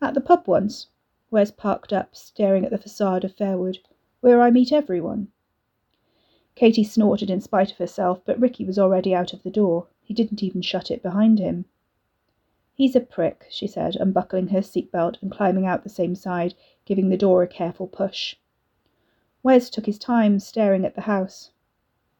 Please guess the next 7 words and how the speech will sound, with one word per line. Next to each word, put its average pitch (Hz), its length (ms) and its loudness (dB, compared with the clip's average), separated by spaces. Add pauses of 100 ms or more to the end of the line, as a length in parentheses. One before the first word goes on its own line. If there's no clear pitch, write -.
(360)
"Yeah." 233 420 4 (1160)
He 208 140 -2
cleared 208 320 4
his 196 140 -8
throat. 208 420 -2 (1400)
"This 294 260 -2
is, - 380 -2